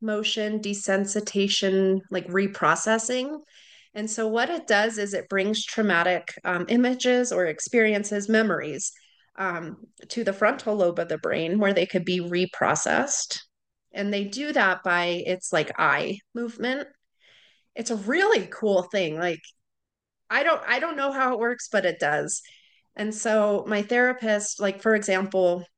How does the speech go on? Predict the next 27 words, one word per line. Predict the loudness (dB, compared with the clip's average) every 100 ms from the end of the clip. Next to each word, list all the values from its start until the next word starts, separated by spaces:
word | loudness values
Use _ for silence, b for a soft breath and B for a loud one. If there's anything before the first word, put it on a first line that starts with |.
| _ -6
um, | -4 0
the | -2
body | 2 2 2 0
bag | -2 -4 -6 -8 _ _ _ _ _ _ _ -14
image, | -8 -8 -8 -4 -4 -2
that | 0 2
was | 0 -2
something | -4 0
that | 0 0
really | 2 0
bothered | 0 0 2 0 -2
me | -6
for | -4 0
a | 0 0
very | 2 4 2
long | -2 -4 -6
time. | -6 -4 -6 B B B _
So | -6 -4
we | -2 -4
focused | 0 0 2 0 0 -2
on | -2 -2 -2
that, | 2 4 2 0
and | -4 -4
she | -4
would | -2 -2
have | 0 0 0
me | -2 0 -2